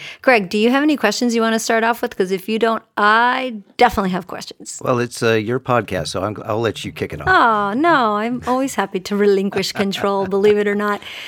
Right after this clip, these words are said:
Speaker 1: Actually, I'll start with David because I really, you know,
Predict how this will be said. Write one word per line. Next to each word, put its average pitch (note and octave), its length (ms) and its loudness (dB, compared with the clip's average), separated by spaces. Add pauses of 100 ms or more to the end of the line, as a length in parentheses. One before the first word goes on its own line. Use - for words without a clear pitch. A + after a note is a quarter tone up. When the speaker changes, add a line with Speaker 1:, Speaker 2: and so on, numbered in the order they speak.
(280)
Speaker 1:
Actually, E4+ 320 2
I'll F4+ 180 4
start A4 220 2
with F#4 140 0
David B3 360 2
because G#3 500 -2 (140)
I A3+ 80 4
really, D4+ 480 0
you A#3+ 80 4
know, G#3+ 220 0